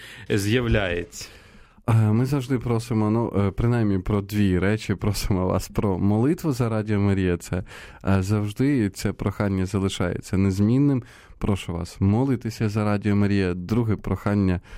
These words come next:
Speaker 2: е, просимо вас про пожертви для Радіо Марія. Ну, от буквально, е, п'ятнадцять хвилин перед початком цієї програми зателефонував нам,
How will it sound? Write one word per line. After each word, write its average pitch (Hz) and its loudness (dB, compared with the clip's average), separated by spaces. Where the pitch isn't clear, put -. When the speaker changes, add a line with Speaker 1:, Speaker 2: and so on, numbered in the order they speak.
Speaker 2:
е, 95 0
просимо 107 0
вас 98 -2
про 107 0
пожертви 120 -2
для 107 -2
Радіо 104 2
Марія. 104 2
Ну, 120 2
от 139 0
буквально, 107 0
е, 90 0
п'ятнадцять 139 -2
хвилин 156 0
перед 117 -2
початком 110 -2
цієї 101 0
програми 113 0
зателефонував 101 -2
нам, 98 2